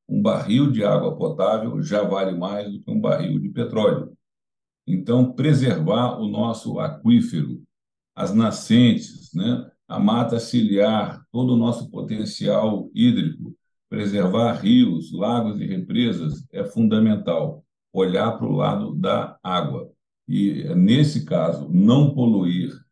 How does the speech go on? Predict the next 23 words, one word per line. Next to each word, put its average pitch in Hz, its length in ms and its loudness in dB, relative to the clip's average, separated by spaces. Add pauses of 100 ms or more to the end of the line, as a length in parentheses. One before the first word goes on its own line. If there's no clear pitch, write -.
(340)
os 85 220 -6
rios. 110 500 0 (420)
Vejam 131 360 4
o - 20 2
Rio 117 220 4
Doce, 117 480 -2 (640)
uma 127 120 2
história 123 460 2
tão 131 340 2 (140)
bonita, 98 680 2
né? 107 160 0
Um 107 200 0
rio 110 280 -4
que - 60 -16
traz, 117 580 -4 (400)
é, 92 180 0
no 101 160 2
seu 98 240 -2
leito 110 340 0
cidades 92 600 -2
de 92 80 -4
grande 110 400 0
relevância 104 880 -4